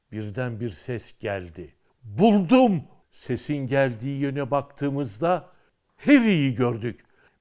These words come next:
Merakla yanına vardığımızda sevinçten ağlıyordu. "Ne oldu?" diye sorduk. O da hemen önünde durduğu mezar taşını gösterdi. Üzerinde David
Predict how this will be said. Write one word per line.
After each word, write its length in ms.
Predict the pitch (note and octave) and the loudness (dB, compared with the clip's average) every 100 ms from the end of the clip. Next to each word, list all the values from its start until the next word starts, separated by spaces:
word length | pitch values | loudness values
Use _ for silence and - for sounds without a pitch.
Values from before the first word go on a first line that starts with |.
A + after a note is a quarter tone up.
| _ | _
Merakla 460 | F2 G#2+ A#2 - B2 | -6 -4 -4 -4 -4
yanına 420 | A#2 A2+ B2 A2+ | -2 -4 -4 -2
vardığımızda 580 | A#2+ A2 B2+ B2 A2+ C3 | -2 -2 -4 -4 -2 -2
sevinçten 640 | - C3+ C#3 B2+ - C#3+ | -2 -4 -4 -6 -4 -2
ağlıyordu. 880 | C#3 B2 C3 C#3+ C3 B2 G#2+ A#2 - _ _ - | 0 0 0 0 0 -2 -6 -10 -10 _ _ 0
"Ne 120 | C#3 | 4
oldu?" 460 | B3+ D4+ C4 F3+ D3 | 8 8 6 2 0
diye 200 | C#3+ F3 | 2 0
sorduk. 540 | - D3 A#2+ C3 - _ _ _ _ | 2 2 2 -6 -8 _ _ _ _
O 120 | E3 F3+ | 0 4
da 200 | D#3+ G2+ | 2 2
hemen 400 | F3 F3+ G3+ E3+ _ _ | 0 0 0 -6 _ _
önünde 520 | A#2+ A#2 B2 A#2+ B2 G#2 | -2 -2 -2 -2 -2 -2
durduğu 440 | A#2+ A2 A#2+ B2 | -4 -4 -2 -2
mezar 440 | A2 A2+ B2+ A2+ | -2 -6 -4 -6
taşını 380 | - G#2+ - G#2+ | -8 -12 -12 -12
gösterdi. 800 | F#2 F#2+ F2 - G2 F2+ E2 E2 _ _ _ _ _ | -10 -10 -12 -12 -10 -10 -14 -18 _ _ _ _ _
Üzerinde 1000 | - A2 C#3 B2 B2+ A#2+ A2+ C3+ A#2 F2 | -6 -4 0 0 -2 -4 -4 -4 -4 -8
David 480 | F2+ C3 B2+ A2+ B2+ | -2 -2 -2 -4 -6